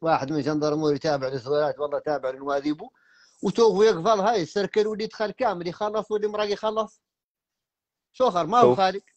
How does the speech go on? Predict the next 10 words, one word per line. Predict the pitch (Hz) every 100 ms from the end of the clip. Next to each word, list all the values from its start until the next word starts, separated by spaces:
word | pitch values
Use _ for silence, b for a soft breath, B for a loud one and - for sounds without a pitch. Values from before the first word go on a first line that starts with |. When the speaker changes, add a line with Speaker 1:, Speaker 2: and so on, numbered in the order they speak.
| _ _ _ _ _ _ _ _
Speaker 1:
شوخر | 262 196 180
ما | 214
هو | 214
خالق. | 180 143 113 _ _ _
وموريتاني | 294 254 240 247 196
إحنا | 156 190
مع-، | 147 139 139 - 185
إحنا | - 156 110 _ _
معروف | 139 131 139 160 123
وضعيتنا. | 147 123 131 120 -